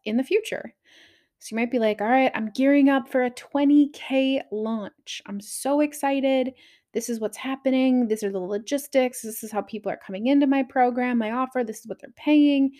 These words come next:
And you get really, like, masculine about it, right? You're like, "This is the structure. This is the way things are coming in. This is the goal."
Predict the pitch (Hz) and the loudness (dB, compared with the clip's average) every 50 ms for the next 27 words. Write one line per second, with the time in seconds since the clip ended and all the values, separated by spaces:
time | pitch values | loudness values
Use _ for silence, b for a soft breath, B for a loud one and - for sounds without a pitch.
0 | B B B B B B B B B 220 233 233 226 226 202 185 220 233 269 285 | B B B B B B B B B -2 0 0 0 0 -2 -2 -2 -2 0 0
1 | 285 285 277 269 247 208 - _ _ _ _ _ _ - 233 214 208 202 202 - | 2 2 2 0 0 -2 -4 _ _ _ _ _ _ -6 -2 0 0 0 -2 -4
2 | - 214 208 208 202 202 - - - - 208 196 180 165 160 - 147 226 226 196 | -10 -6 -6 -6 -6 -8 -10 -16 -12 -10 -8 -6 -6 -6 -8 -6 -4 0 0 0
3 | 170 - 92 71 - - 120 190 233 269 - 131 190 190 170 - - 277 349 - | 0 0 -4 -6 -8 -2 0 0 0 0 0 -2 -4 -4 -4 -2 -2 -4 -4 -4
4 | - 285 262 277 277 277 - - 233 262 262 - - 254 247 240 226 247 - 254 | -6 -6 -2 -2 -4 -4 -4 -6 -6 -6 -6 -6 -4 -4 -2 -2 -4 -6 -8 -8
5 | 240 240 254 240 208 208 220 233 240 240 - 240 240 240 233 226 214 220 - 214 | -6 -4 -4 -2 -2 -2 -2 -2 -4 -4 -4 -4 -4 -4 -4 -6 -8 -8 -8 -10
6 | 214 208 202 202 202 196 202 233 262 - 254 240 226 - 214 196 196 190 196 190 | -8 -8 -6 -6 -6 -4 -4 -4 -4 -4 -8 -12 -6 -6 -6 -4 -2 -2 0 0
7 | 185 185 190 202 | 0 -2 -2 -4